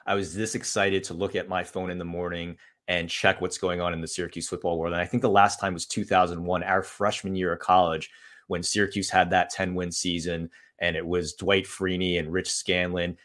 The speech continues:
And I, I remember this game in the Dome. It was right after nine eleven when Syracuse beat S E C foe Auburn. So this is a legitimate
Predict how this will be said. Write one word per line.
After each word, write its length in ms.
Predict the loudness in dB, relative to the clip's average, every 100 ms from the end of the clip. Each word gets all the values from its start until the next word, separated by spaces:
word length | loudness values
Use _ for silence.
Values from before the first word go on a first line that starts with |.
| _ -2
And 160 | 0
I, 140 | 4 6
I 120 | 10
remember 380 | 10 10 8 8
this 200 | 4 0
game 240 | 0 0
in 80 | 0
the 60 | -2
Dome. 320 | 0 2 2
It 20 |
was 160 | 0 0
right 180 | 4 6
after 240 | 6 2
nine 220 | 0 2
eleven 340 | 2 2 0 -2
when 100 | -6
Syracuse 560 | -2 -2 -2 -6 -8
beat 280 | -6 -6 -2
S 220 | -2 0 -2
E 80 |
C 280 | -4 -4 -6
foe 320 | -2 0 2 4
Auburn. 360 | 4 4 -2
So 120 | -6 -4
this 160 | -4
is 80 | -2
a 80 | -2
legitimate 720 | -2 -2 0 2 6 6